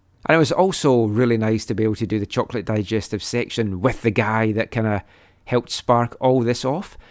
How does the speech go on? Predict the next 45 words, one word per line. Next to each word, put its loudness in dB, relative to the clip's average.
And 2
I 4
want 2
to 2
give 4
a, 4
a 2
big -2
shout -2
out -2
to -4
David -2
as -4
well. 0
After 2
our 4
chat, -2
he -2
sent 0
a 2
little 0
package 0
to -2
myself -2
and -2
Lee 2
as 0
just -8
a, 0
a, -4
a -6
thank -4
you 2
for -2
highlighting 0
his -6
music. -4
So -4
I 0
actually 2
received 0
that -2
today, 0
Christmas 0
Eve, -2